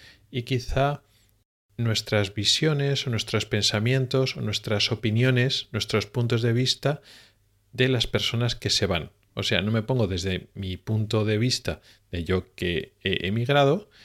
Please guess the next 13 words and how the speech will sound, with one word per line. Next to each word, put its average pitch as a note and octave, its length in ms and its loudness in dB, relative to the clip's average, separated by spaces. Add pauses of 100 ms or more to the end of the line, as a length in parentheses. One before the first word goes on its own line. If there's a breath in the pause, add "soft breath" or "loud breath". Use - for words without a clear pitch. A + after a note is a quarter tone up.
(160 loud breath)
sino C3 500 -4 (220 soft breath)
de A#2 140 0
las A#2 180 2
personas C3 720 -2 (560 soft breath)
que A2 140 2
no A#2 160 4
se A#2+ 140 0
han A#2 60 2
emigrado C3+ 720 2
y G#2+ 160 -2
ven A#2+ 200 0
cómo A2+ 240 0
otros A#2 400 0